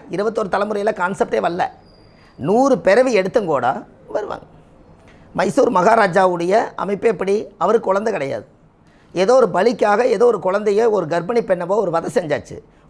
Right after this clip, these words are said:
ஒரு யாக பலியில என்னமோ பண்ணியாச்சு. அப்ப அது தோஷம் அடைஞ்சிருச்சு. அப்ப அடுத்து அவருக்கு ராஜாவுக்கு குழந்தை இல்லை. அப்ப அவர் என்ன பண்றாரு? அந்த சாபத்தேடு குழந்தை இல்லாம போச்சு. மறுபடியும் அவர் தாரா இன்னொரு குழந்தையை தத்தெடுக்கிறாரு. அவர் தான் ராஜா, அவருக்கும் குழந்தை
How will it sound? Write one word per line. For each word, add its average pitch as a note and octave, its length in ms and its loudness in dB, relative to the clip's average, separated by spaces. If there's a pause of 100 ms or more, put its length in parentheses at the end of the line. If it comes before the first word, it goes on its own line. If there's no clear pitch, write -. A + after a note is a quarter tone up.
ஒரு F3 180 0
யாக B3 280 4
பலியில G3+ 260 2
என்னமோ F#3+ 240 -2
பண்ணியாச்சு. E3+ 460 -4 (400)
அப்ப - 180 -2
அது F3+ 100 -4 (120)
தோஷம் A#3 300 2
அடைஞ்சிருச்சு. D3 440 -6 (580)
அப்ப A3 100 -2 (120)
அடுத்து A3+ 280 4
அவருக்கு A3 280 2
ராஜாவுக்கு A3+ 540 2
குழந்தை A#3 340 0
இல்லை. D#3+ 120 -4 (100)
அப்ப - 160 0
அவர் G#3+ 160 0
என்ன C4+ 180 0
பண்றாரு? G3 400 0 (600)
அந்த F3+ 200 0
சாபத்தேடு A#3 540 2
குழந்தை A#3+ 260 -2
இல்லாம A3+ 260 2
போச்சு. - 240 -12 (140)
மறுபடியும் C4+ 360 2
அவர் A#3 100 2 (100)
தாரா F#3+ 320 0
இன்னொரு B3+ 320 2
குழந்தையை B3+ 320 -4
தத்தெடுக்கிறாரு. G#3 540 0
அவர் G3 160 -2
தான் F#3 140 -4
ராஜா, B2+ 220 -8 (880)
அவருக்கும் C#4+ 380 0
குழந்தை G#3 240 0